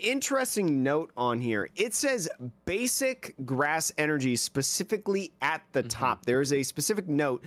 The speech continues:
Speaker 1: just like, you know, if you had a trainer card or, like, an item, like, any sort of trainer card, it says what the, the card is. This has a little text bar that says basic grass energy at the top, whereas before, you know, if you're looking at the Metapod, you know, this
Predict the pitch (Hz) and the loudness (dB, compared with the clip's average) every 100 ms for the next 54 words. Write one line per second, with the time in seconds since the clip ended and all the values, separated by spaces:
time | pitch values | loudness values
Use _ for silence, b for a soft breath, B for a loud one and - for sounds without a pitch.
0 | B B - 151 175 151 156 147 147 139 | B B -4 0 0 2 0 2 2 0
1 | 101 - 139 131 123 - 117 113 110 110 | 0 -2 0 0 -2 0 2 2 2 0
2 | B B - - 110 107 113 117 117 120 | B B -6 0 2 2 0 0 0 0
3 | 113 - 120 117 123 - 151 156 156 135 | -4 -8 -4 0 0 -2 -2 0 -2 -2
4 | - 160 147 - 120 117 107 - 123 107 | -2 -2 -2 0 0 0 -2 0 0 0
5 | 110 - 110 104 101 98 - 101 113 117 | -2 0 -2 0 0 0 -4 -8 -4 -2
6 | 110 208 285 190 110 101 101 - B B | 0 0 0 0 0 0 -2 -6 B B
7 | - 131 233 226 - 202 190 160 143 139 | -4 -2 0 -2 -2 -2 0 0 0 2
8 | 139 127 - - 175 - - 127 117 113 | 2 0 -2 -4 -4 -4 -4 0 0 2
9 | 110 107 - 113 104 120 139 143 151 127 | 0 0 0 -2 -2 -2 0 0 -2 -2
10 | 120 117 107 - 113 117 104 101 101 B | 0 0 -2 -4 -2 -2 0 0 0 B
11 | B B 117 107 - 170 139 123 113 107 | B B -2 -2 -2 -2 -2 0 0 0
12 | 113 - 220 175 165 131 120 - 117 110 | -4 -2 0 2 0 0 -2 0 0 0
13 | 85 107 117 123 113 113 156 156 147 120 | -2 -2 0 0 -2 0 -2 0 -2 -2
14 | 113 110 110 107 | -2 -2 0 -2